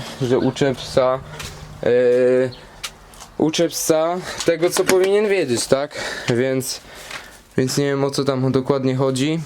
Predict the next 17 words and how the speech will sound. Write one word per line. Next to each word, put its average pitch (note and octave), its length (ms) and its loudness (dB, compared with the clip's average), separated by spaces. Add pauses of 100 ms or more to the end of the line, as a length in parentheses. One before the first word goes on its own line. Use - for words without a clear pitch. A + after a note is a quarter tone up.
(880)
E, A#2 400 0
no C3 140 2
ale C3 180 0
dobra. G2 260 0 (640)
Także B2+ 340 2
tutaj C3 300 0
kurki, B2+ 380 2
wszystko B2+ 460 2
ok, A#2+ 120 0 (600)
niech B2+ 180 0
rosną C#3 520 2 (580)
i - 40 -4
czekamy B2+ 440 0
w - 40 -6
sumie C3 240 2
na C#3+ 120 4
jajka. A2+ 460 2